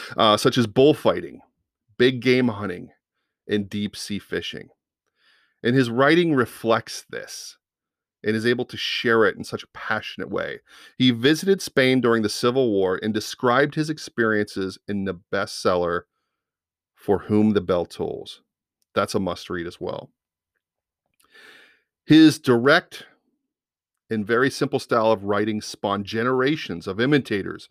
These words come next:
but none of them are equal. Recognition for his position in,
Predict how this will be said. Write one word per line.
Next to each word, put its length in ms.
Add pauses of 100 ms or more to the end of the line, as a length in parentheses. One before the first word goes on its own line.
(300)
but 120
none 360
of 80
them 260 (220)
are 180
equal. 540 (1000)
Recognition 680
for 200
his 120
position 720
in, 400